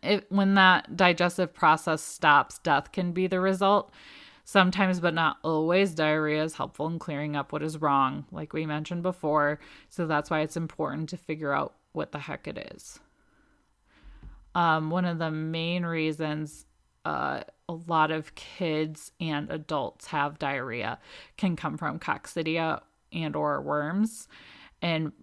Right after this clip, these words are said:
these are both conditions that are transmitted from fecal to oral contact and occur most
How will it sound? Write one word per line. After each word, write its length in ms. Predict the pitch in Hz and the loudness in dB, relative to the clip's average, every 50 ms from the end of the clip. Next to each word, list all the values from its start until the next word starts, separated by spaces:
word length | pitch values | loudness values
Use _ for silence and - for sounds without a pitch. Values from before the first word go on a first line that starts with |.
| _ _ 170 | _ _ -4
these 240 | 185 180 170 165 | -2 -2 0 2
are 200 | 180 175 165 151 - _ _ - | 2 0 0 -2 -6 _ _ -2
both 420 | 160 160 151 160 160 - - _ | 0 0 0 0 -2 -6 -12 _
conditions 480 | - 185 175 160 160 156 - 175 165 151 | -4 -2 0 0 -2 -2 -2 -4 -4 -2
that 160 | 165 151 156 | -2 0 0
are 80 | 151 151 | -2 -4
transmitted 720 | - - - - 160 151 151 151 - 165 151 151 151 151 | -4 -8 -6 -2 -2 -2 -2 -2 -2 -2 -2 -2 -2 -4
from 240 | - 165 151 147 147 | -4 -6 -6 -6 -6
fecal 360 | - - 165 143 - - 151 151 | -4 -4 -6 -6 -4 -8 -6 -6
to 100 | 160 - | -6 -6
oral 400 | - - 160 156 147 147 147 151 | -4 -4 -2 0 0 0 0 -2
contact 720 | - - - 131 143 147 - 220 269 302 - - - - _ - - - - - - - | -4 -4 -2 -2 -2 0 6 6 6 6 4 -4 -16 -18 _ -20 -20 -20 -20 -20 -18 -6
and 180 | - 180 170 165 | -4 -2 0 -2
occur 400 | 160 160 - - 180 170 165 160 | -2 -4 -6 -4 -2 0 0 0
most 420 | 160 151 143 147 147 - - | 0 0 -2 -2 -4 -6 -12